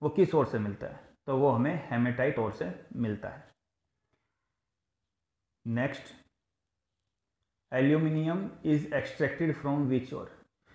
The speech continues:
जो एल्यूमिनियम है वो हमें किस ore से मिलती है? तो वो हमें bauxite से मिलती है और bauxite का सबसे बड़ा उत्पादक देश है ऑस्ट्रेलिया। Next, copper is extracted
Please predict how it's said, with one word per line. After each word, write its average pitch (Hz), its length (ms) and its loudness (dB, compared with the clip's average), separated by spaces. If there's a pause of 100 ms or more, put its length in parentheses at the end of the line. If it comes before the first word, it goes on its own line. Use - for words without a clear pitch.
(180)
जो 135 100 0
एल्यूमिनियम 156 640 4
है 110 260 0
वो 135 140 2
हमें 151 260 2
किस 185 180 2
ore 127 120 2
से 120 160 -6
मिलती 110 280 -10
है? - 160 -14 (420)
तो 147 120 4
वो 151 120 6
हमें 151 360 0 (100)
bauxite 131 560 0
से 135 140 -4
मिलती 107 320 -2
है 143 300 -4 (240)
और 120 100 0
bauxite 139 500 2
का 156 100 4
सबसे 135 260 -2
बड़ा 131 160 4
उत्पादक 123 420 2
देश 110 340 -2
है - 320 -10 (220)
ऑस्ट्रेलिया। - 600 -6 (3250)
Next, 123 280 -4 (1300)
copper 156 340 4
is 151 180 6
extracted 156 580 0